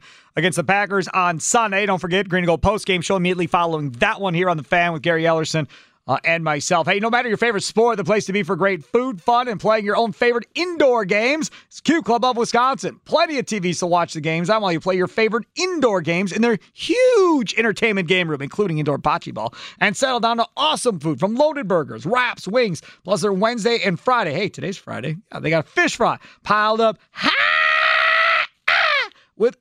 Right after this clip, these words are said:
all the extras. Visit their Facebook page or Q club of W I dot com for menu and weekend live entertainment updates. Q Club of Wisconsin, North Grandview Boulevard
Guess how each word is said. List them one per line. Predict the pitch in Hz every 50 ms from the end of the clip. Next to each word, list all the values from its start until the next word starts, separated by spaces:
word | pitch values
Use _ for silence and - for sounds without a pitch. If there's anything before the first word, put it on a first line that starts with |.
| -
all | 294 330 311 277
the | 233 233 233
extras. | 226 202 - - - 135 113 117
Visit | 127 185 196 147 160
their | 151 151
Facebook | - 190 185 165 - 170 160 -
page | - 180 185 - 170
or | 147
Q | - - 220
club | 160 - 185 170 147
of | 147 123
W | 190 185 175 165
I | 170 170 170
dot | 156 165 160 151
com | - 185 180 180 160
for | - 165
menu | 151 156 180 208 208 196 196 196 180
and | 160 156
weekend | 185 277 180 214 202 190
live | 185 190 180 175
entertainment | 165 170 160 185 180 165 160 175
updates. | - - 196 190 180 180 - - - - _ _ -
Q | - 269 311
Club | 190 - 254 254
of | 233 226 202
Wisconsin, | 240 240 - - - - - - 113
North | 135 135 - -
Grandview | - 170 165 160 147 131 127 156 151 139
Boulevard | 123 139 160 160 151 147 156 156 156 156